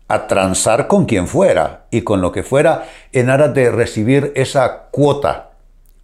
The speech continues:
de reconocimiento. Pero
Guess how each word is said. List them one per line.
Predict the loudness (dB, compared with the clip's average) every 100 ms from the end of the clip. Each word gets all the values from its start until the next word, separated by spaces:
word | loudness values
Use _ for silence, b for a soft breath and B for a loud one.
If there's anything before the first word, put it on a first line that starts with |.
| _ -10
de | -4 -2
reconocimiento. | -2 -2 -4 -4 -6 -8 -10 -12 -18 -20 _ _ _ b b b b b b b
Pero | 2 2 0